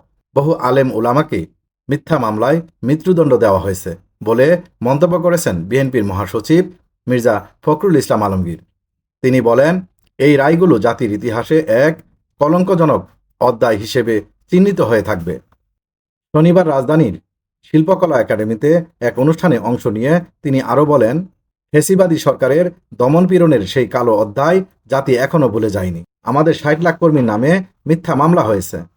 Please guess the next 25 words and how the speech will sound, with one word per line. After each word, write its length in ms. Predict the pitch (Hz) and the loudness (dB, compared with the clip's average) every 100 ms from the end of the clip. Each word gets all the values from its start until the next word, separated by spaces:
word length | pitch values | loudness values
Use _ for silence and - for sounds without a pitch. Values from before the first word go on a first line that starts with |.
| _ _ | _ _
হাজারো 320 | 131 143 175 | -2 2 2
নেতাকর্মী 720 | 131 123 123 117 120 143 190 185 _ _ | 0 -2 -2 -2 0 0 0 -4 _ _
হত্যাকাণ্ড 460 | 123 - 165 170 160 - | -6 -2 0 0 0 0
ও 140 | 127 | -2
গুমের 300 | 107 139 139 107 _ _ - | 0 2 0 -2 _ _ -4
শিকার 240 | 170 160 | 0 2
হয়েছেন।" 440 | 117 98 - 80 - _ _ _ _ _ | 0 -2 -4 -10 -12 _ _ _ _ _
মির্জা 280 | 117 151 175 175 | -2 2 2 0
ফখরুল 280 | 170 190 | 0 0
বলেন, 360 | 175 156 170 87 - _ _ | 2 4 2 0 -10 _ _
"দেশবাসী 440 | 139 165 196 185 | 0 2 2 2
একটি 440 | 160 - 151 185 185 _ | 0 0 2 2 0 _
স্বাধীন 360 | - 131 160 185 - | -6 0 0 0 -2
ও 100 | 127 | -2
গণতান্ত্রিক 560 | 139 170 196 185 165 | 0 0 0 0 -2
বাংলাদেশ 440 | 117 113 110 101 - | -2 -2 -2 -4 -6
চায়, 200 | 85 78 _ _ _ | -10 -10 _ _ _
যা 160 | 143 151 | -2 -2
কোনো 240 | 185 185 | 0 0
বিদেশি 380 | 139 143 170 165 | 0 0 0 -2
শক্তির 480 | 160 165 202 117 - _ _ _ _ | -4 -2 0 -2 -2 _ _ _ _
প্রভাবমুক্ত 680 | 135 131 120 123 - 160 185 190 _ | -2 0 0 -2 -2 0 0 -2 _
এবং 240 | 147 135 127 | -2 0 2
জনগণের 440 | 143 170 180 170 | 2 2 2 2
ইচ্ছায় 360 | 170 175 117 | 2 0 -4